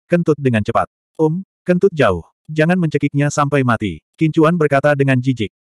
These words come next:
Ekspresi lelaki tua itu menjadi tak sedap dipandang. Sudah bertahun-tahun, dia pikir dia siapa?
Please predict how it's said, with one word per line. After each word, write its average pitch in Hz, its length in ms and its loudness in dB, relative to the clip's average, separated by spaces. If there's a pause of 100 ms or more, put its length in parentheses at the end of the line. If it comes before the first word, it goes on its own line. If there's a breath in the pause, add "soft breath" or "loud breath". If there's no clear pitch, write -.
(400)
Ekspresi 156 420 0
lelaki 151 300 2
tua 143 180 2
itu 143 220 0
menjadi 120 260 0
tak 131 160 -2
sedap 156 240 0
dipandang. 101 460 -2 (280)
Sudah 170 400 0
bertahun-tahun, 123 800 -2 (100)
dia 170 300 0
pikir 170 340 2
dia 147 160 2
siapa? 107 480 -2